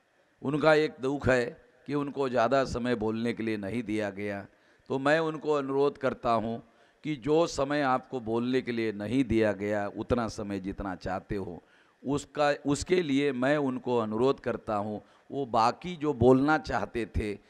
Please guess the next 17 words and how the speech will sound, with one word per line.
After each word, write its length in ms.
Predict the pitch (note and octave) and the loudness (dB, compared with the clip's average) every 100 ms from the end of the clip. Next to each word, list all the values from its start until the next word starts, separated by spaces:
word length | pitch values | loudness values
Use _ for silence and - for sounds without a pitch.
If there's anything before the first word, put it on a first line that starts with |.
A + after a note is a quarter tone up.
| _ - | _ 2
और 280 | C3 E3+ F#3 | 10 10 10
भी 140 | F#3 | 4
कुछ 240 | - E3+ C#3 | -2 -6 -2
महत्वपूर्ण 640 | C3+ A#2+ C3 A2 A2+ A2+ | -2 -2 -6 -4 -4 -4
बात 260 | G#2 G#2+ A2 | -4 -4 -6
वो 80 | G#2 | -10
करना 340 | G2+ G2 A2 C3+ | -8 -4 -4 -4
चाहते 400 | A2+ G2 G#2 F2+ | -4 -6 -6 -8
थे, 260 | - F#2+ - _ _ - | -6 -6 -8 _ _ -10
उसका 280 | C3+ F3 - | -4 -2 0
किताब 400 | D#3+ D#3+ D#3 A#2+ | -2 2 2 2
लिख 160 | G#2 - | -4 -6
दे, 220 | - - _ _ _ _ _ _ _ _ _ _ _ _ _ _ _ _ _ _ | -18 -18 _ _ _ _ _ _ _ _ _ _ _ _ _ _ _ _ _ _
जो 140 | C3 F#3 | 4 8
बोलना 340 | F#3 F#3+ F#3+ F3+ | 10 10 8 4
चाहते 320 | C#3 A2 G#2 | 2 0 -6
थे 180 | - | -12